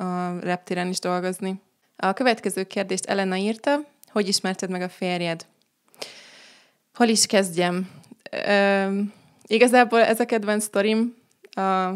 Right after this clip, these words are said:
az én kis tündérmesém, amit a mai napig nem hiszek el néha, hogy megtörtént, pedig megtörtént. Kezdem a legelejéről. Anyukámnak, ö, van egy magyar barátnője, aki kiköltözött Amerikába,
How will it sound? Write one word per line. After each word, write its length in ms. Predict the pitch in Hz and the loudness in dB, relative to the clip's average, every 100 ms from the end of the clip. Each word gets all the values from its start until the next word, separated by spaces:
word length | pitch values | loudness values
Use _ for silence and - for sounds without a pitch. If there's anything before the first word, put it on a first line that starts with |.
| 208 _ - | -8 _ -12
az 120 | 202 | -6
én 100 | 202 | -4
kis 160 | 202 202 | -4 0
tündérmesém, 720 | 226 226 208 202 214 - 202 | 2 4 4 2 0 0 -2
amit 300 | 196 202 208 | 0 -2 -2
a 180 | 202 196 | -2 0
mai 200 | 208 190 | 0 -2
napig 240 | 190 190 | -4 -6
nem 160 | 180 196 | -4 -4
hiszek 320 | 196 - - | -4 -6 -4
el 120 | 185 | -2
néha, 200 | 185 196 | -2 -2
hogy 140 | 196 | -2
megtörtént, 880 | 185 185 - 214 202 - 208 208 214 - _ _ _ _ _ _ _ _ _ _ | -2 -4 -4 -4 -4 -2 -2 -2 -4 -12 _ _ _ _ _ _ _ _ _ _
pedig 240 | 185 196 | -4 -2
megtörtént. 840 | 196 208 - 262 262 285 285 277 - _ _ _ _ - _ _ _ _ _ _ _ | -2 -4 0 0 0 -2 -2 -4 -10 _ _ _ _ -20 _ _ _ _ _ _ _
Kezdem 320 | - 254 214 185 | 0 0 2 -2
a 60 | |
legelejéről. 760 | 185 180 185 190 180 - - 202 _ - - - _ _ - | -2 -2 -4 -4 -2 -2 -4 -8 _ -20 -20 -20 _ _ -6
Anyukámnak, 680 | - 247 233 202 196 190 - | 0 2 2 0 0 -2 -2
ö, 160 | 190 | -2
van 140 | 190 196 | 0 0
egy 100 | 190 | 0
magyar 300 | 196 190 185 | 0 0 0
barátnője, 560 | 196 185 185 190 180 180 | 2 2 2 -2 -2 -2
aki 180 | 185 | -4
kiköltözött 640 | 202 202 185 185 185 185 190 | -10 -6 -4 -4 -6 -6 -2
Amerikába, 640 | 196 220 220 254 254 | 0 0 0 0 2